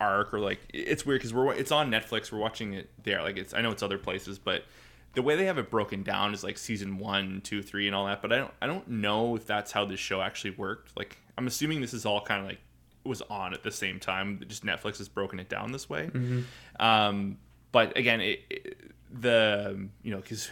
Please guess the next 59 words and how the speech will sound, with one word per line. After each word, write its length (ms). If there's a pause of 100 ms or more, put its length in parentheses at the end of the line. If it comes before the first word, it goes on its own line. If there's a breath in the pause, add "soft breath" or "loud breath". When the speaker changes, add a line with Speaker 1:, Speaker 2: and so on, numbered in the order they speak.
Speaker 1:
we 80
had 100
talked 260
before, 360
like, 140
however 220
many 200
months 260
ago, 240
like, 300
Leanne 160
and 80
I 80
was 180
just 360
so 380
high 460
off 480 (720 loud breath)
that 360
season, 480
like, 300
th-, 200
sorry, 220
like, 180
the 60
first 280
season 240
of 80
Shippuden, 400
'cause 100
that's 160
what 120
we're 60
watching. 440
Speaker 2:
Yeah. 120
Speaker 1:
Uh, 120 (140)
you 100
know, 60
we 80
had 100
finished 360 (120)
the 80
first 300
Naruto, 440
but, 220 (800 loud breath)
and 180
it's, 440 (200)
you 120
know, 160
i-, 260
it's 200
on 240
similar, 360
it's 260
so, 80
it's 220
so 120
funny 280
because, 640